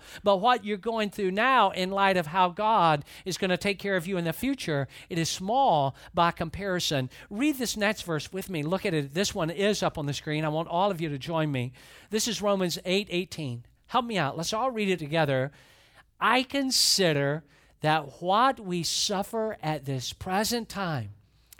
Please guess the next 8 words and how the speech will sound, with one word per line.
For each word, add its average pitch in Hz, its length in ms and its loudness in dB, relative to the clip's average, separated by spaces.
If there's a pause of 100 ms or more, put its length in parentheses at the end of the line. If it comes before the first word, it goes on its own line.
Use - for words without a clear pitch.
(140)
cannot 185 580 2
be 240 180 0
compared 202 800 -2 (640)
at 170 200 0
all 214 360 4
with 147 100 -6
the 151 80 -2
glory 196 880 2